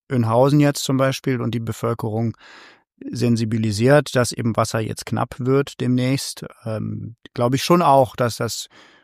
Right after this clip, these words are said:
ein Hebel sein könnte im Haushaltsbereich. Also, äh, nur, nur was preislich jetzt betrifft mit den dynamischen Preisen, da,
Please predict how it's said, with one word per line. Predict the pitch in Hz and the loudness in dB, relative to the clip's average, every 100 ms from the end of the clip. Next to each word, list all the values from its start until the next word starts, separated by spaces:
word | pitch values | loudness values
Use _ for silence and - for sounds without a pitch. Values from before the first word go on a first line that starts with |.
| _ | _
ein | 139 | 0
Hebel | 123 135 135 | 2 4 4
sein | 110 101 | 4 2
könnte | 98 98 95 | 0 -6 -6
im | 90 | -8
Haushaltsbereich. | 95 98 95 - 107 101 101 - | -8 -8 -10 -10 -12 -12 -14 -16
Also, | - 98 | -14 -12
äh, | 104 113 - 147 - - - - | -14 -14 -14 -16 -18 -18 -18 -4
nur, | - 160 | 4 4
nur | 160 143 | 6 4
was | 127 - | 4 0
preislich | - 139 170 - 160 | 2 4 4 0 0
jetzt | 160 147 - | 2 0 -2
betrifft | 143 151 143 | -6 -6 -4
mit | 135 123 | -4 -4
den | 131 | -2
dynamischen | 127 123 117 117 | -2 -4 -4 -10
Preisen, | - 117 131 131 | -6 -4 -4 -4
da, | 123 | -6